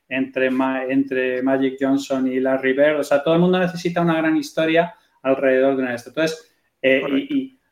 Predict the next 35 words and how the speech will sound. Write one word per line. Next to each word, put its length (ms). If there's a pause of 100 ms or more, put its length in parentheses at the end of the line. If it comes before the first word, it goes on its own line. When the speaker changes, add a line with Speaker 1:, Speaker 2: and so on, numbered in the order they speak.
Speaker 1:
y 80
Ibai 200
además 380
ha 100
cogido 360
uno 160
de 60
los, 180
uno 220
de 60
los, 460
de 120
los 600 (520)
deportes 720
además 300
más 240
denostados 920
históricamente, 760
que 80
Speaker 2:
Vale. 160
Speaker 1:
es 60
el, 160
el, 240
el 160
boxeo 640
y 80
todo 160
este 160
tipo 200
de 100
co-, 80
y 100
lo 80
ha 60
resignificado 1120